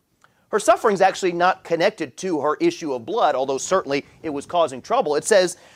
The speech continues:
she had suffered many things of many physicians. Because as much as she was suffering in her body, the real cause of suffering, I believe, even greater than that, was those who kept saying, "I can help,"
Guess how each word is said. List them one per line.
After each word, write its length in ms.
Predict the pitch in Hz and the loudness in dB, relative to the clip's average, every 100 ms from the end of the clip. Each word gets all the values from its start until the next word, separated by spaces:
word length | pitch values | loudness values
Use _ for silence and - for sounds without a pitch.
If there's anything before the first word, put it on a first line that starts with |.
| - | -8
she 180 | 254 | -2
had 160 | 214 185 | 2 2
suffered 540 | - 269 240 196 190 - _ _ _ - | 4 2 2 0 0 -8 _ _ _ -4
many 380 | 196 226 214 | 2 4 2
things 340 | - 233 247 233 | 2 2 2 2
of 100 | 220 | 4
many 240 | 240 269 | 2 0
physicians. 760 | 262 294 403 - - _ - _ _ _ _ _ _ _ _ _ - | -2 -2 -2 -4 -12 _ -20 _ _ _ _ _ _ _ _ _ -8
Because 360 | 233 240 220 | 0 2 4
as 160 | 208 180 | 2 2
much 260 | 226 320 | 2 2
as 100 | 254 | -2
she 120 | - 247 | -4 -2
was 180 | 196 | -2
suffering 400 | - 247 - 208 | 2 2 2 -2
in 80 | 185 | 0
her 100 | 160 | -2
body, 520 | 135 208 311 110 110 - _ _ _ _ 143 | 2 2 2 0 -8 -16 _ _ _ _ -2
the 140 | 165 | 0
real 300 | 143 240 381 | 2 2 2
cause 320 | - 160 135 | 4 4 2
of 120 | 120 | -2
suffering, 380 | - 156 - 156 | -2 -2 0 -4
I 120 | 170 | -4
believe, 340 | 160 160 160 170 | -4 -4 -6 -6
even 220 | 185 143 | -8 -6
greater 320 | 131 190 233 | -2 -2 -2
than 140 | 135 135 | -4 -4
that, 240 | 233 202 | -4 -2
was 180 | 156 123 | -6 0
those 300 | 170 196 196 | 2 2 -2
who 80 | 180 | -2
kept 240 | 196 - | -2 -2
saying, 420 | - 185 185 190 - _ - | -2 0 0 -4 -10 _ 0
"I 140 | 190 | 2
can 160 | 190 196 | 4 0
help," 320 | 151 190 - | 2 2 2